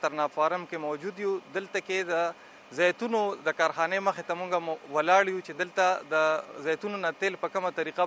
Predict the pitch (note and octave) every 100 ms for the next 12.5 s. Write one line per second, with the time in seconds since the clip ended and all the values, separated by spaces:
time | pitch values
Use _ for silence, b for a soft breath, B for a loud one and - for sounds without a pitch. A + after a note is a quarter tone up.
0 | F3 E3+ D3+ D3+ D3 C#3+ D3+ - F#3 F#3+
1 | - F#3 E3 E3+ E3 E3 D#3 D#3+ E3 D#3
2 | C#3+ F3+ E3+ E3+ F3 D3+ D3 C#3+ F#3+ F#3+
3 | D#3 G#3 G3 - G#3+ G3 E3 D3+ C#3+ C#3
4 | C3 F3 D3 B B B B D3+ F#3+ F#3+
5 | - F3+ F#3 - D#3 C#3+ D3 - C#3+ E3
6 | F#3 - A#2+ - B B - F3 F#3 A3
7 | A#3 G#3+ G3+ G3+ - E3+ E3 E3 E3 E3
8 | F3+ G3 F#3+ E3 F3 F3+ F#3 F#3 E3+ F#3+
9 | F#3 F3+ F3+ D#3+ F#3 F#3+ D3+ D3 B2+ D3
10 | D#3 D#3 F#3+ - D3 C#3+ E3 F3+ F#3 C#3+
11 | C#3 D3+ C#3+ F#3+ E3+ F3+ F3+ D#3 B2 C3+
12 | C3 - G#3+ G3 F3